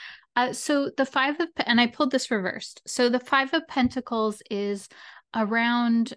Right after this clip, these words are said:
um, feelings of feeling left, feeling abandoned, feeling like lack of resources. At a literal level, this is financial resources, uh, and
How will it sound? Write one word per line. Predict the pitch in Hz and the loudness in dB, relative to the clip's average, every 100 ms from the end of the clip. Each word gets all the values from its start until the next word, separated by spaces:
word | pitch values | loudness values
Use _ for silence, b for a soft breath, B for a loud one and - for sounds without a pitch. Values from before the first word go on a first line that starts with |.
| - | -8
um, | 208 202 190 185 190 - _ _ - | -4 -2 -2 -2 -6 -12 _ _ -20
feelings | - 254 269 247 208 196 196 190 - - | -8 0 2 2 2 0 -2 -4 -8 -6
of | 208 190 185 185 - | 0 2 0 -2 -12
feeling | - 208 202 190 185 185 185 b b b _ | -4 0 2 2 0 -2 -4 b b b _
left, | 233 240 247 240 - | -2 2 2 0 -8
feeling | - - 196 190 185 | -8 -2 0 0 -2
abandoned, | 185 247 247 233 233 226 220 208 - | -2 0 2 2 2 0 -2 -4 -8
feeling | - 208 202 202 196 196 | -10 -4 -2 -2 -2 -2
like | 196 185 - | -4 -6 -2
lack | 196 202 208 | 0 0 -2
of | 208 190 | -6 -2
resources. | 190 185 - 269 254 - 254 269 262 - B B B B _ | -2 -2 -4 -4 -4 0 2 2 -2 -10 B B B B _
At | 233 214 | -2 2
a | |
literal | 214 247 269 269 254 | 2 2 2 4 4
level, | 240 226 240 | 2 0 -2
this | 220 208 - - - | -4 -6 -10 -12 -2
is | 202 196 190 - - | 0 2 -2 -8 -14
financial | - 190 214 190 208 - 254 262 | -6 -2 -2 -2 -4 -4 -4 -2
resources, | 262 - 262 254 - 254 254 254 - B B B _ | -2 -4 -4 -4 -2 0 2 0 -4 B B B _
uh, | - 196 - - 247 | -6 -4 -4 -6 0
and | 254 247 240 | 2 4 4